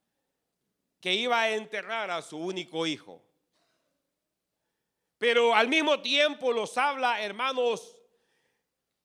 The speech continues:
de dos grupos diferentes. Uno de ellos dice que era Jesús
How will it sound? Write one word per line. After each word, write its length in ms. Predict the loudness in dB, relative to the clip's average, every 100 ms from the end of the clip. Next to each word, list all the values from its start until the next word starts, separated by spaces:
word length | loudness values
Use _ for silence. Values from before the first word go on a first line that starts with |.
| _ -6
de 120 | 2
dos 200 | 2 2
grupos 400 | 0 -2 -2 -4
diferentes. 1080 | -4 -4 -2 -2 -4 -14 -20 -20 -20 _ _ _ _ _ _ _ _
Uno 240 | -12 -4 2
de 200 | 6 6
ellos 500 | 6 4 2 -2 -20 _ _ _ _ _ _
dice 300 | -12 -6 -4
que 140 | 0
era 260 | 4 4 2
Jesús 800 | 0 -2 0 2 2 0 -4